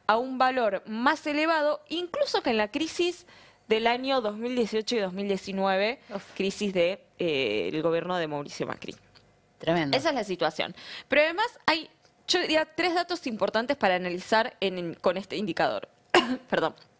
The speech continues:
Speaker 1: Lo que es este indicador es, agarra la soci-, al, al total de la población de la sociedad y la parte en diez. Entonces la mira por deciles.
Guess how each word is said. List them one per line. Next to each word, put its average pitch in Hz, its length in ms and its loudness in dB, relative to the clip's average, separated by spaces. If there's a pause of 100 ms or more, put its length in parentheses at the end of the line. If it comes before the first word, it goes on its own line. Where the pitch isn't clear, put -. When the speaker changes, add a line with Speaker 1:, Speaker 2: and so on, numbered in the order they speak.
(840)
Speaker 1:
Lo 294 140 -14
que 415 60 -18
es 415 60 -20
este 330 180 -10
indicador 247 380 -2
es, 320 280 -4 (680)
agarra 349 420 2
la 254 80 0
soci-, - 360 -4
al, 202 400 2
al 202 280 0
total 277 360 2
de 285 80 0
la 196 140 2
población 185 400 -2
de 294 80 2
la 226 80 0
sociedad 220 600 0 (600)
y 247 80 0
la 226 180 2
parte 247 460 0
en 196 140 -2
diez. 165 340 -2
Entonces 196 320 -2
la 190 80 -2
mira 226 220 0
por 202 260 -2
deciles. 170 720 -4